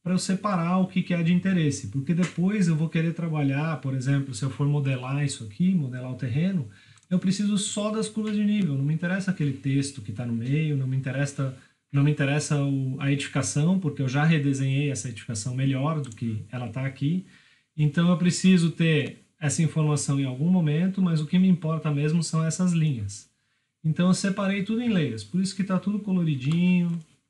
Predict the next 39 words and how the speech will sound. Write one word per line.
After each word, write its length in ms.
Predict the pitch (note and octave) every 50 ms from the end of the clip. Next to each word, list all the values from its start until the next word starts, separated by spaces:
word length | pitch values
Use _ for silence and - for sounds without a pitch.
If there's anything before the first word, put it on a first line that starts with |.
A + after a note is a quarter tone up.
| _ _ -
diferente, 840 | B2+ C3+ C3+ - B2+ B2 C#3 D3 D#3+ E3+ F3 E3+ E3+ E3 D3+ - D#3 C#3+
bonitinho. 800 | B2 C3+ C3 B2 G#2+ G2+ - - D#3+ E3+ E3+ E3+ E3+ E3 D#3+ E3 - -
Ele 160 | D3 D3+ C#3+
vem 240 | C#3 C#3+ D#3+ E3+ E3
tudo 300 | - - F#3+ F3+ G#3 F#3
branco, 420 | D#3+ D#3 D#3 D#3 D3 C3+ C3+ -
né? 160 | A#2+ C3 C#3+
Vem 140 | C#3 C#3+ C#3
chapado. 580 | - - E3 D#3+ - - C3+ A#2+ G#2+ G2+ G2 G2+ - - _ _ _ _ _ _ _ _ _ _ _ -
Tudo 180 | D3+ D#3 E3
no 100 | E3 E3
layer 260 | D#3+ D#3+ D#3+ E3 D#3
zero. 320 | C#3+ C#3 C3+ A#2+ A2+ G#2 G2+ G2 - - _ _ _ _
Mas 220 | C#3+ C#3+ D3 C#3+
eu 140 | D3+ E3 D#3+
separei 460 | - F3 D#3+ - F3 E3 D#3+ E3 E3
aqui, 300 | D#3+ D#3 - D#3 C#3+ C3
ó, 160 | A#2+ A2+ A2+ A#2
o 120 | C3+ C3+
que 120 | - F3+
que 120 | E3 - F3+
é 40 | D#3+
texto 440 | - F3 D#3+ D#3+ D3+ - - D3
da 100 | C#3 C3+
curva 240 | C3 D3 C3+ A#2+ C#3+
de 140 | D3 E3 F3+
nível, 400 | F#3 F#3 F#3 F#3 E3+ E3+ E3+ D#3+
o 20 |
que 140 | D3 - D3+
que 80 | C#3 -
são 120 | - D3
as 80 | C3 -
curvas 300 | - - B2 C3 C#3 C3+
de 80 | D3
nível, 540 | D#3 D#3 E3 E3+ E3 D3+ D#3 D#3 D#3 D#3 D#3+ -
o 60 | C#3+
que 220 | C3+ - - F3+ D#3+
que 260 | - - E3+ D#3+ D#3
é 380 | D3+ D#3 D3+ C#3 B2+ A2 -